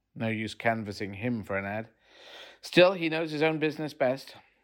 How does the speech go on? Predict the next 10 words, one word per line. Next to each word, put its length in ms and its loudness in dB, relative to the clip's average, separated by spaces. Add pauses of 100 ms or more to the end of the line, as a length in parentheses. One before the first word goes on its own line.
(300)
There 340 0
he 240 -4
is, 240 -4
sure 280 -4
enough, 320 -2
my 180 -6
bold 540 -6
Larry, 440 -2 (440)
leaning 380 4
against 760 -4